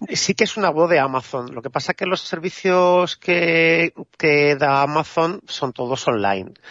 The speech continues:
¿Qué significa? Que hemos tenido que hacer una adaptación de una aplicación del consorcio que se llama Daisy Pipeline dos, la versión segunda, para que cuando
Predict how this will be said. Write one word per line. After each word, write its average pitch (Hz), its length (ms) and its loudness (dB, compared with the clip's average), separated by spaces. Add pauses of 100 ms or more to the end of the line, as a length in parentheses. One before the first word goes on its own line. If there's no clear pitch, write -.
(360)
¿Qué 151 100 0
significa? 147 480 0
Que 139 60 -6
hemos 123 200 -4
tenido 139 380 2
que 139 340 2
hacer 139 320 0
una 135 200 0
adaptación 135 640 -2
de 127 80 0
una 123 180 0
aplicación 127 1040 -2
del 123 160 0
consorcio 135 560 0
que - 100 -10
se - 140 -6
llama 117 580 0 (280)
Daisy 120 300 0
Pipeline 139 680 0
dos, 156 440 0 (100)
la 113 160 -4
versión 120 320 -2
segunda, 143 540 0 (520)
para 143 280 2
que - 380 -2 (320)
cuando 113 1000 -4